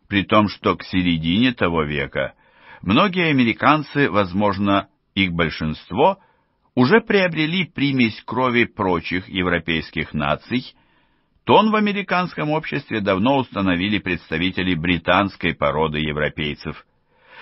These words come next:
Вплоть до тысяча восемьсот тридцать седьмого года у всех американских президентов фамилия звучала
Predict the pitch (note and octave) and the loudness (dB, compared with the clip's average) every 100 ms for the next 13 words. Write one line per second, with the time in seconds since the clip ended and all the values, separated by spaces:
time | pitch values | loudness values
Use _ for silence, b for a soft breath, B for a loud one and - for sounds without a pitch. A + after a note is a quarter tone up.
0 | B - F#2+ G2 A2 F2 F2 F#2 - F2 | B -10 0 4 4 4 0 0 -2 -4
1 | F2+ F2+ E2 D#2+ E2+ F#2 F2 - E2+ - | -4 -2 -2 -2 -2 -2 -4 -4 -6 -4
2 | D#2+ E2+ D2+ D#2+ D2+ C#2+ C2+ C#2+ E2 A#2 | -8 -6 -2 -2 -2 -4 -6 -4 -4 -6
3 | _ _ _ _ - G#2 G2+ - C3 G#2 | _ _ _ _ -6 -6 -4 0 0 2
4 | F#2 F2+ F2 F2+ F#2 - E2 - E2 D#2+ | 0 0 0 0 0 -2 -8 -4 -4 -4
5 | D2+ F2+ B2 A#2+ F2+ - F2 E2 F2 F2+ | -4 -2 -2 -4 -6 -4 -2 0 0 2
6 | G#2+ A2+ A2 E2 - G1+ A1 - | 0 0 -4 -6 -6 -6 -4 -6